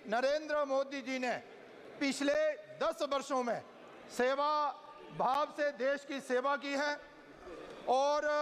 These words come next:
ऐसी ऐसी योजनाएं देश को समर्पित की हैं जिनका लाभ देश के गरीब, गांव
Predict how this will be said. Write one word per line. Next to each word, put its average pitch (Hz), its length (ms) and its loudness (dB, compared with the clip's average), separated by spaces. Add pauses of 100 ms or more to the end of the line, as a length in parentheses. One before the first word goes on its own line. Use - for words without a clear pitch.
(1800)
ऐसी 269 260 2
ऐसी 302 300 0
योजनाएं 262 720 0 (420)
देश 311 260 2
को 311 140 0
समर्पित 269 540 -2
की 285 140 -2
हैं 285 400 0 (240)
जिनका 277 560 2
लाभ 269 440 0 (760)
देश 285 400 4
के 285 300 4 (320)
गरीब, 269 800 0
गांव 285 460 4